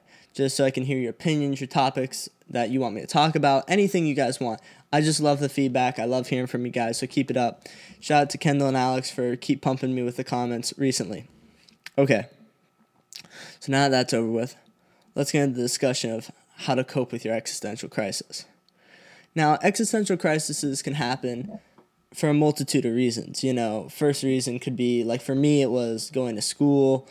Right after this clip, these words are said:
stuff like that, not knowing quite the direction you wanna take with your fucking entire future.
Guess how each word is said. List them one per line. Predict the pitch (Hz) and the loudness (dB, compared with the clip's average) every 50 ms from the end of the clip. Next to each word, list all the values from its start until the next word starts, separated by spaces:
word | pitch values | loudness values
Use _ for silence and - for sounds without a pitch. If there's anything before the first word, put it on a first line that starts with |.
| - - - - - | -20 -20 -20 -18 -12
stuff | - - - 120 120 - | -6 -2 -2 -2 -2 -2
like | 113 117 127 - | -4 -4 0 2
that, | 135 127 127 127 123 90 | 4 4 4 4 4 2
not | 113 113 113 90 | 0 -4 -4 -4
knowing | 107 117 113 110 113 | -4 -4 -6 -6 -6
quite | - - 123 110 92 | -2 0 0 0 -2
the | - 104 | -4 -8
direction | - 101 98 110 117 131 - - - 135 | -8 -6 -4 -4 -4 -4 -4 -6 -6 -6
you | 131 131 | -6 -6
wanna | 131 104 117 | -6 -6 -8
take | - - - 127 127 - - | -6 -2 0 0 0 0 -4
with | 117 123 - | -8 -8 -8
your | 117 113 | -10 -8
fucking | - - 113 127 - 135 | -6 -4 -6 -4 -4 -8
entire | - 120 - 139 117 117 - | -8 -6 -4 -4 -4 -4 -4
future. | - - - 165 165 160 160 - 170 160 160 160 156 | -4 0 2 4 4 2 2 2 2 2 2 2 0